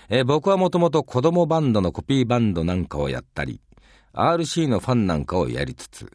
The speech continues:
青春期を過ごしてきたわけですが、そんな関係で吉川さんのファンになり、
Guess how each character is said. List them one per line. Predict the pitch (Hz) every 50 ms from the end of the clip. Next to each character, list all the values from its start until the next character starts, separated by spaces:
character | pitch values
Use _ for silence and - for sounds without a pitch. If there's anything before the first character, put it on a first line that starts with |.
| _ - - _ -
青 | - - 147 135
春 | - 143 143 123
期 | - -
を | 104 92
過 | - - 95
ご | 123 127
し | 123
て | - - 78
き | - -
た | - 90
わ | 78
け | 71 73
で | 65
す | 60 -
が、 | 62 64 62 - - - - _
そ | - - 143
ん | 156 170
な | 165
関 | - 165 160 151
係 | - - 151
で | 139 139 135
吉 | - - -
川 | - 170 156 120
さ | 107
ん | 95 90
の | 82
フ | 78 87
ァ | 98
ン | 90 82
に | 73 69
な | 69 69 67
り、 | - -